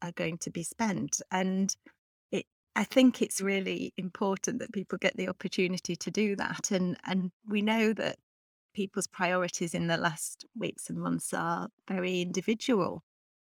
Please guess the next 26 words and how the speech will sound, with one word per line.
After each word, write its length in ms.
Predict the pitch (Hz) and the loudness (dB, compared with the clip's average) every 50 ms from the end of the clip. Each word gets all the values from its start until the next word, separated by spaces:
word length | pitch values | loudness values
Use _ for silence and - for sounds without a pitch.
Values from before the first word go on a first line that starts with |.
| _ _ _ _ _ - | _ _ _ _ _ 0
you 80 | - 202 | 2 2
know, 100 | 190 170 | 2 2
how 180 | 170 208 196 | 2 2 2
they 140 | 180 180 185 | 2 2 0
want 180 | 175 170 165 - | 0 0 -2 -4
to 100 | - - | -6 -10
spend 280 | - - 180 180 175 160 | -10 -8 -6 -4 -2 -2
that 160 | - - - - | -2 -4 -4 -6
time. 380 | - 190 170 170 165 165 165 - | -6 -4 -4 -2 -2 -4 -4 -4
And 320 | - 180 - 185 185 156 - | -4 -2 0 0 0 0 0
having 460 | - - 226 214 220 208 196 196 185 - | 0 -2 0 0 2 0 0 0 -2 -2
the 300 | 196 190 190 190 185 - - | -2 -2 -2 -2 -4 -4 -4
opportunity 680 | 190 180 - - 190 - - 185 185 180 175 - - 180 | -6 -6 -4 -6 -4 -2 0 0 0 0 -2 -4 -4 -6
to 160 | - - 180 | -2 -2 -2
exercise 560 | 160 - - - 185 - - 180 175 175 - | -2 -2 -4 -12 -6 2 2 4 4 2 0
choice 560 | - - - 180 180 175 - 170 - - - - - | -4 -4 0 2 2 2 2 0 -4 -6 -8 -8 -4
is 200 | 190 190 - - - | -4 -4 -4 -4 -6
really, 480 | 190 185 180 180 175 180 175 165 170 170 _ _ _ _ _ _ | -4 -2 -2 -2 -2 -2 -2 -4 -6 -8 _ _ _ _ _ _
you 160 | - - 185 | -10 -4 -2
know, 100 | 175 160 147 | 0 0 -2
key 300 | - - 208 196 185 180 - - | -2 -2 0 0 0 -2 -4 -8
to 100 | - 175 | -10 -10
palliative 500 | - - 185 180 175 175 - - - - | -8 -4 -4 -4 -4 -4 -6 -8 -8 -8
care 380 | - - 190 180 185 175 175 170 | -4 0 2 2 4 4 2 2
and 100 | 170 - | 0 -2
it, 160 | - - | -4 -6